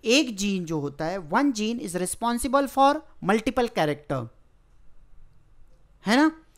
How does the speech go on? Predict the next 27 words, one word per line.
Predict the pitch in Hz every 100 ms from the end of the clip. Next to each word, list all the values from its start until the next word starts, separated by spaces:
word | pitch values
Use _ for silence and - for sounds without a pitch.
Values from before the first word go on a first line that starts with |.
| - - -
यहाँ | 151 196 294 302
पे | 254
है | 202 226 262 - - 147
multiple | 156 220 - 311 339 349
gene | 226 240 240 247 - - 151 160 -
is | 185
responsible | 196 - - 254 247 269 240 233
for | - 180 165 233 277 - _ -
one | 151 214 208 -
character, | 143 131 _ - - - _ _ _ _ _ _ - -
multiple | 147 190 247 247 214
gene | 160 185 180
is | 165
responsible | 160 - 170 165 175 180
for | 185 254 330 - - - - - - - 185
one | 254 285
character, | 240 202 160 -
मतलब | 147 151 185
एक | 240 269 302
कैरेक्टर | 233 196 - 190
के | - 190
लिए | 180 208 277 - - - 151
रिस्पॉन्सिबल | 160 - 190 180 180 180
होता | 170 165 190
है, | 185 233 285 - - 147
मल्टीपल | 156 190 214 233 233
जीन | 160 156 202